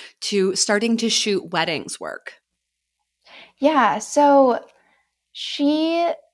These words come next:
Speaker 2: wanted to be, like, a one-stop shop. So she was a somewhat seasoned photographer in the area that we were living in. And she had found out that I had dabbled in video in high school and college just for,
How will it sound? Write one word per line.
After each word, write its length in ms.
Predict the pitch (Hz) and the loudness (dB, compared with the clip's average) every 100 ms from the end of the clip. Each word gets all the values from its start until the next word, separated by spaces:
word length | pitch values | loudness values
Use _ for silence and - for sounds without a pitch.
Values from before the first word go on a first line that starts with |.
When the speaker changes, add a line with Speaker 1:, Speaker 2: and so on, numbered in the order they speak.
| _ _ _ _ _ _ _ _ - | _ _ _ _ _ _ _ _ -10
Speaker 2:
wanted 560 | 202 208 214 226 220 | -4 0 2 2 -2
to 100 | 220 | -6
be, 280 | 185 180 180 | -8 -4 -4
like, 220 | 175 170 | -4 -4
a 80 | 170 | -2
one-stop 680 | 165 160 160 160 - 139 - | -2 -6 -8 -10 -8 -8 -8
shop. 420 | - - - - - | -8 -8 -10 -14 -14
So 180 | - | -10
she 220 | 190 - 170 | -10 -8 -6
was 340 | 151 - - - _ _ _ _ - | -6 -8 -12 -20 _ _ _ _ -4
a 100 | 190 | -4
somewhat 460 | - - 196 - | -2 -4 -4 -6
seasoned 440 | - 208 202 214 202 | -4 -2 0 -4 -6
photographer 600 | - 180 175 190 - 170 | -8 -4 -4 -4 -6 -6
in 140 | 165 | -6
the 140 | 160 | -8
area 280 | 170 170 160 | -8 -8 -6
that 160 | 156 - | -6 -6
we 100 | 156 | -6
were 120 | 160 | -6
living 320 | 165 180 175 | -8 -8 -8
in. 320 | 165 160 175 - - - _ - | -8 -8 -10 -14 -20 -20 _ -8
And 600 | 202 196 185 185 180 175 - - | -4 -2 -2 -6 -8 -10 -14 -12
she 180 | - | -6
had 120 | 190 - | -6 -4
found 280 | 208 202 | -4 -2
out 200 | 180 175 | -2 -4
that 100 | 175 | -4
I 80 | 165 | -4
had 180 | 160 170 | -4 -4
dabbled 460 | 170 165 170 170 185 | -4 -2 -2 -4 -4
in 160 | 196 | -4
video 400 | 196 170 165 165 | -4 -4 -2 -2
in 100 | 165 | -4
high 180 | 220 294 | -2 -2
school 340 | 285 - 254 | -2 -4 -4
and 180 | 262 254 | -2 -4
college 560 | - 196 165 160 165 - | -2 -2 -2 -4 -8 -8
just 280 | 196 190 - | -8 -8 -6
for, 360 | 190 170 175 | -4 -2 -6